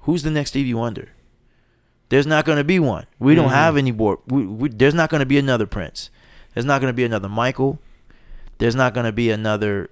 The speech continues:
Speaker 1: Whitney. You know, these are icons that we're losing. And there's no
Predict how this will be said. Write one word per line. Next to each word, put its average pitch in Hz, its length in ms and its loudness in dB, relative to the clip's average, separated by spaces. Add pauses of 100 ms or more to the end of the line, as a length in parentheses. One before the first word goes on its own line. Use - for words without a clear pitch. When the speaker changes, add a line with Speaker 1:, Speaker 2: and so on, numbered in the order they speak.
Speaker 1:
Whitney. 139 480 -2 (320)
You 117 120 -4
know, 117 320 0 (180)
these 131 260 0
are 117 120 0
icons 104 600 -4
that 92 100 -8
we're 104 200 -4
losing. 107 540 -6 (380)
And 110 140 -6
there's 113 180 0
no 117 540 0